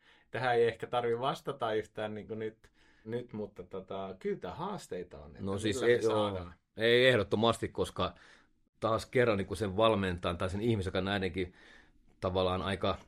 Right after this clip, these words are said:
Speaker 2: niinku heterogenisessa porukassa sitten tekee, tekee töitä, niin se on niinku haastavampi se maailma, tietysti. Pitäisi ymmärtää tosiaan erilaisia kulttuureita, erilaisia tapoja toimia,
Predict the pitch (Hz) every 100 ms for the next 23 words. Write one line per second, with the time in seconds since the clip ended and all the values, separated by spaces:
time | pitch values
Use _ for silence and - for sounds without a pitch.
0 | - 87 92 110 110 92 92 - 104 95
1 | - 98 85 - 104 101 92 - 117 -
2 | 101 - 127 117 82 82 80 110 98 127
3 | 165 214 - 90 87 85 87 87 73 78
4 | - 143 73 73 - - - _ _ -
5 | 107 120 95 92 87 101 98 92 92 87
6 | 90 - 95 - 87 85 95 90 87 92
7 | 87 87 - 98 87 78